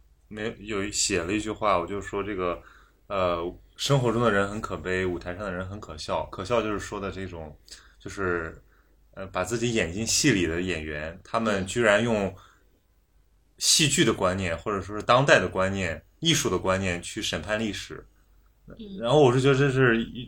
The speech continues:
Speaker 1: 这是一种荒诞吧。但是后来你就非常说喜欢春夏嘛，我第二遍的时候我就格外注意他的这个演出。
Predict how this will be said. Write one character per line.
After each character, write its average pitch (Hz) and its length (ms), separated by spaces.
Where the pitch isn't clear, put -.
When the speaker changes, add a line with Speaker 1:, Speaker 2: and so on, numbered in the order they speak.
Speaker 1:
这 170 120
是 165 60
一 151 40
种 113 120
荒 127 320
诞 127 200
吧。 78 180
但 147 140
是 139 300
后 - 200
来 156 160
你 104 200
就 120 340
非 131 140
常 113 300
说 123 360
喜 120 220
欢 90 180
春 110 220
夏 110 200
嘛， 90 100
我 82 80
第 135 120
二 131 120
遍 117 140
的 104 80
时 107 80
候 101 80
我 90 80
就 101 200
格 101 140
外 110 160
注 127 200
意 92 80
他 92 160
的 87 140
这 87 120
个 85 220
演 80 220
出。 87 360